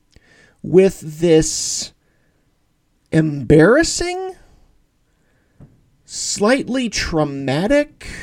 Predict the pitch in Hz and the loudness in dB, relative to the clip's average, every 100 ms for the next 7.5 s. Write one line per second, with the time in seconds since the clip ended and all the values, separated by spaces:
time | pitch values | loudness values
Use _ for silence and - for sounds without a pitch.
0 | - _ _ _ _ _ _ _ _ _ | -18 _ _ _ _ _ _ _ _ _
1 | _ 170 156 - - 226 190 127 - - | _ -4 -2 -4 0 2 4 2 -4 -10
2 | _ - - - - - _ _ _ _ | _ -14 -12 -10 -12 -14 _ _ _ _
3 | _ _ - 143 156 - 156 180 170 165 | _ _ -4 2 2 2 0 2 2 2
4 | 151 123 123 95 - 131 143 - 113 120 | 2 0 -4 -10 -8 -2 -2 -2 -8 -6
5 | - - - - _ _ _ _ _ _ | -8 -12 -20 -20 _ _ _ _ _ _
6 | _ _ _ _ _ _ _ - 117 151 | _ _ _ _ _ _ _ -18 -4 0
7 | 160 165 - - - | 0 0 -6 -20 -20